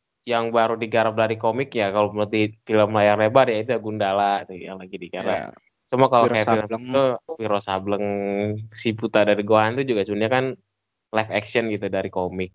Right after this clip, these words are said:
Speaker 1: yang diciptakan oleh komikus-komikus zaman dulu kan.
Speaker 2: Iya.
Speaker 1: Banyak, cuma nggak dia, belum dipahami aja gitu bahwa itu tuh live action gitu loh. Harusnya ya kita apresiasi juga.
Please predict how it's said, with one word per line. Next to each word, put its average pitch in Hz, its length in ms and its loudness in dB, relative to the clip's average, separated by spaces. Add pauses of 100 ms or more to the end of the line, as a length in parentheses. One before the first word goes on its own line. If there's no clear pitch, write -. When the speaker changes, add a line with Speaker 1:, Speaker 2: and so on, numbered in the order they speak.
(160)
Speaker 1:
yang 98 160 -6
diciptakan 92 880 -2
oleh 95 260 2
komikus-komikus 104 840 -2
zaman 95 240 2
dulu 92 400 -2
kan. 90 160 -4 (280)
Speaker 2:
Iya. 117 400 -2
Speaker 1:
Banyak, 123 360 2
cuma 151 200 4
nggak 135 160 4
dia, 117 400 0
belum 120 360 0 (480)
dipahami 117 520 2
aja 139 320 4
gitu 113 200 -6
bahwa 101 240 -2
itu 110 80 -8
tuh 120 280 0
live 95 200 0
action 107 600 -2
gitu 98 160 -8
loh. 87 200 -6 (540)
Harusnya 113 640 0
ya 90 180 -4
kita 87 460 -4
apresiasi 92 560 -4
juga. 82 400 -6